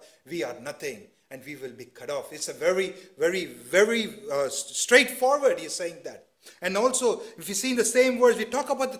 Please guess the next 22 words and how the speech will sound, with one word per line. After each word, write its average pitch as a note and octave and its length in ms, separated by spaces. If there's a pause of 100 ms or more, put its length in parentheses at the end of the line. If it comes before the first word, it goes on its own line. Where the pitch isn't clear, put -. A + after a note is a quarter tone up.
(100)
temple D#4 320
of - 140
God. B3+ 360 (1160)
God C4+ 360
in A#3 140
the A3+ 100
Old B3+ 240
Testament C4 360
talks C#4 240
about A#3+ 360 (220)
he D4+ 280
wanted C4 400
the A3 80
temple C4+ 360
where B3 180
he B3+ 140
can A#3+ 160
come B3+ 220
and G3+ 160
dwell C#4+ 280
among C4 360
us. - 460